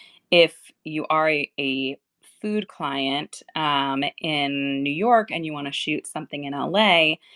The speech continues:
if you haven't set up that Google My Business account, you're not gonna show up for those clients. They're gonna have no way of finding you. And part of what you want with your website, you know, we want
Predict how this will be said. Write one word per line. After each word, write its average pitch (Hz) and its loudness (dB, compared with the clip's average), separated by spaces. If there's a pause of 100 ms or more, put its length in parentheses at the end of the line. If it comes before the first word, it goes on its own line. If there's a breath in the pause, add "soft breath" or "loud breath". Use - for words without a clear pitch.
(360 loud breath)
if - -16
you 214 -8
haven't 226 -6
set 160 -6
up 160 -2
that 147 -8
Google 147 -6
My 139 -8
Business 143 -10
account, 185 -2
you're 180 0
not 190 2
gonna 165 0
show 143 0
up 135 -2
for 143 -8
those 117 -6
clients. - -2
They're 165 0
gonna 175 6
have 170 -4
no 147 4
way 143 0
of 123 -6
finding - -4
you. - -2 (480 soft breath)
And 165 2 (200)
part 277 4
of 233 2
what 185 -2
you 165 -6
want 175 -4
with 170 -12
your 156 -6
website, 180 -2
you 175 -6
know, 170 -2
we 170 -6
want 190 -4